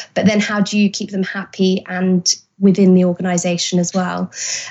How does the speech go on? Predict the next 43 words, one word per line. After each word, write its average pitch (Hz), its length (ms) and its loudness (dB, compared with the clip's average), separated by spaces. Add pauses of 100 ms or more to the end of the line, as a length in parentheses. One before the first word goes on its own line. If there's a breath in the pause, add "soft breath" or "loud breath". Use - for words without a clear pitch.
Um, 196 220 4
so 226 160 -2
it's 202 140 -2
very 240 220 0
much 214 260 -4
for 202 100 -8
us 185 240 -8
a 185 60 -2
journey 185 680 -4
and 185 340 -2
listening 196 600 2
to 185 140 -6
lots 214 360 0
of 202 100 -12
people 185 460 -6
from 185 240 2
lots 202 220 0
of 185 80 -6
different - 280 -6
areas, 185 360 -4
but 208 160 -2
also 208 300 4
giving 202 360 2
all 196 220 0
of 185 100 -4
those 190 380 -4
people 180 280 -2
a 180 60 -2
platform 190 480 0
to - 160 0
talk - 640 -2 (500 loud breath)
and 185 220 4
then 185 220 0
giving 185 320 0
them 180 420 0
an 190 120 0
audience 180 540 -2
who 190 140 -2
will 185 100 0
listen 180 360 -6
to - 240 -6
them. 190 260 -6
So 185 340 0